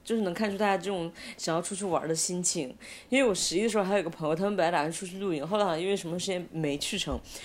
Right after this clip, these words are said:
最后他们就是在屋顶上又烤肉又搭帐篷，就，就只是在自己家屋顶上而已，然后 <laughs> 也，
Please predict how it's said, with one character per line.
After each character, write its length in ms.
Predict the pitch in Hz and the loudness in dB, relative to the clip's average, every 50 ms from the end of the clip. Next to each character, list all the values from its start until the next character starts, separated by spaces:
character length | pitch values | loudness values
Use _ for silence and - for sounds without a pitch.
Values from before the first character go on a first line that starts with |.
| - 233 - | -12 -4 2
最 120 | - 254 | 6 6
后 60 | 240 | 6
他 140 | 220 220 233 | 6 6 2
们 140 | 220 208 202 | 0 0 0
就 100 | 190 226 | 0 2
是 120 | 233 214 | 2 2
在 160 | 196 208 214 185 | 4 4 4 4
屋 160 | 185 226 226 | 4 0 -2
顶 200 | 190 202 143 151 | -2 -2 -2 0
上 180 | 151 185 175 | 0 0 2
又 100 | 185 220 | 2 0
烤 300 | 214 - - 190 160 143 | 0 0 4 4 6 6
肉 160 | 151 156 202 185 | 6 6 6 4
又 100 | 185 185 | 4 4
搭 200 | - 185 165 160 | 4 4 4 4
帐 260 | 156 196 180 160 160 | 2 0 0 0 0
篷， 160 | 165 143 131 147 - | -2 -4 -4 -4 -4
就， 140 | - 226 | -2 -2
就 180 | 208 - - 240 | -2 0 0 0
只 160 | 208 - 160 | 2 2 2
是 60 | 160 | 4
在 100 | 170 175 | 4 4
自 160 | 170 170 - 180 | 4 2 0 0
己 60 | 165 | 4
家 180 | 135 165 151 | 6 6 6
屋 120 | 151 156 160 | 6 4 0
顶 120 | 156 156 139 | -2 -4 -2
上 160 | - 160 143 | 0 2 2
而 160 | 139 135 143 | 4 2 2
已， 140 | 143 147 147 - - - - - | 0 -2 -4 -6 -8 -10 0 6
然 120 | 180 180 | 6 6
后 80 | 220 - - - - 1077 - - - - | 6 6 2 -2 -4 -4 -4 -6 -8 -10
<laughs> 480 | - - - - - - - - 415 - | -10 -12 -14 -16 -16 -8 -4 -2 2 6
也， 120 | - 240 | 6 6